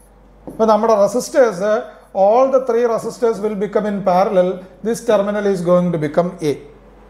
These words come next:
മനസ്സിലായോ? റെസിസ്റ്റേഴ്സിൻ്റെ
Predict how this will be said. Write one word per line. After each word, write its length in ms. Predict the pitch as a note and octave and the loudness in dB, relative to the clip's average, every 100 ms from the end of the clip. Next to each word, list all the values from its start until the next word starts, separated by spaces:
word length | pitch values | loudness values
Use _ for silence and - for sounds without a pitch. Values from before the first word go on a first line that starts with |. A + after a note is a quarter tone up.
| - - - - - - - - - | -20 -20 -20 -20 -20 -20 -20 -8 0
മനസ്സിലായോ? 520 | G3+ A#3 G#3 G3+ G3 G3 - - - - | 2 4 4 4 2 0 -8 -20 -8 0
റെസിസ്റ്റേഴ്സിൻ്റെ 600 | F#3 A3+ - B3 A3+ A#3+ | 2 2 2 2 2 0